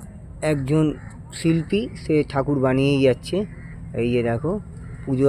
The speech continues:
আসার আগে সে ঠাকুর তৈরি করে যাচ্ছে, এই ঠাকুর তৈরি করছে। এখানে তার সরঞ্জাম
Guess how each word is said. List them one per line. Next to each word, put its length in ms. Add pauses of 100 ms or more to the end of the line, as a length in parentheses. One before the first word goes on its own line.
আসার 300
আগে 200
সে 160
ঠাকুর 320
তৈরি 280
করে 220
যাচ্ছে, 280 (640)
এই 140
ঠাকুর 240 (100)
তৈরি 280
করছে। 280 (640)
এখানে 320
তার 200
সরঞ্জাম 460